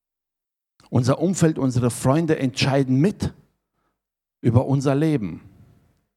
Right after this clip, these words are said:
Wie oft ist es schon passiert, dass wir etwas gedacht haben, das wäre richtig, aber,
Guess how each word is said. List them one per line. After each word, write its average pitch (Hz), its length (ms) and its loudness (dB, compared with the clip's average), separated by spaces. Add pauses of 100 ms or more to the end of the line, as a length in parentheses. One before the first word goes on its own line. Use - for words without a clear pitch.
(1300)
Wie 151 180 2
oft 220 280 -2
ist 160 160 -2
es 151 80 0
schon 147 200 0
passiert, 135 360 2
dass 123 160 -2
wir 151 80 0
etwas 135 340 -4 (420)
gedacht 175 380 0
haben, 151 140 2
das 156 240 2
wäre 156 280 4
richtig, - 460 -2
aber, 165 440 4